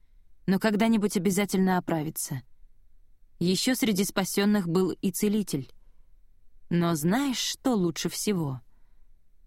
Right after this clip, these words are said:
«И что же?» — с интересом уточнила Феллон, оборачиваясь к собеседнице. «Я восстановила список экзаменов, в основном по памяти, и хочу, чтобы в следующем месяце Ханна их прошла.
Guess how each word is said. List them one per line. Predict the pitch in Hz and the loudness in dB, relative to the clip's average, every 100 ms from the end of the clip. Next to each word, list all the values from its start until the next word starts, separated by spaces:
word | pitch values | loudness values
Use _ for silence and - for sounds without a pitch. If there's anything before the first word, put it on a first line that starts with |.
| - - 226 | -20 -6 -4
«И | |
что | 214 - 185 180 | -4 -2 0 0
же?» — | 208 214 - - - - | 0 -4 -12 -20 -20 -4
с | 190 | 0
интересом | 185 185 175 180 170 | 2 2 2 2 2
уточнила | - - 185 165 160 | 0 -2 0 0 0
Феллон, | - 208 208 202 180 - - - | 0 0 2 0 -2 -8 -20 -4
оборачиваясь | 185 185 202 - 196 185 | 0 2 0 0 0 0
к | - | -2
собеседнице. | 196 175 - 165 139 135 - 135 135 _ - - - - - - - - | -2 -2 -2 -4 -2 -6 -6 -8 -12 _ -20 -20 -20 -20 -20 -20 -20 -8
«Я | 160 170 | -2 0
восстановила | 170 190 - 220 208 226 226 | 0 -2 0 2 2 2 0
список | - - 214 208 - | 0 -2 -2 -2 -2
экзаменов, | 214 196 196 233 156 139 - - - - | -2 0 2 0 0 -2 -8 -20 -20 -2
в | |
основном | 180 202 208 226 208 | 0 2 2 2 2
по | 226 | 0
памяти, | 190 160 165 - 147 - _ - - - - | 0 -2 -4 -6 -10 -10 _ -20 -20 -20 -4
и | 180 | -2
хочу, | 180 180 214 | 0 0 0
чтобы | 202 202 175 | 0 0 0
в | - | 0
следующем | 180 175 175 156 170 160 | 0 2 2 0 0 0
месяце | 175 196 - - 151 - - - - | 0 -2 -6 -8 -8 -10 -20 -20 -8
Ханна | - 226 208 208 196 | 0 2 4 2 0
их | - | 0
прошла. | 185 - 165 151 | -2 -2 -4 -6